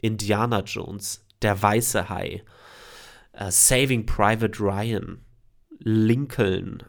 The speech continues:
hat er gemacht. So viele tolle Filme und, äh, ich bin mir sicher, ihr könntet jetzt ohne Probleme da noch weitere Filme hinzuzählen.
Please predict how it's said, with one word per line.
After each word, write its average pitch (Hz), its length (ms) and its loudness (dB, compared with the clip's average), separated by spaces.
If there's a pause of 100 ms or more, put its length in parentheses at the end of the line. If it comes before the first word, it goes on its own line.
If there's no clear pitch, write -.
(120)
hat - 240 -10
er 95 80 -8
gemacht. - 540 -14 (1080)
So 113 380 2
viele 139 320 -4
tolle 110 300 0
Filme 113 360 -4
und, 98 300 -10
äh, - 220 -6 (320)
ich - 80 -20
bin 107 140 -2
mir 101 80 0
sicher, 110 240 -4
ihr 90 160 -6
könntet 107 300 -2
jetzt - 200 -8
ohne 110 240 0
Probleme 101 640 -4 (460)
da 107 200 2
noch 104 240 0
weitere 110 380 0
Filme 110 320 -4
hinzuzählen. 101 840 -2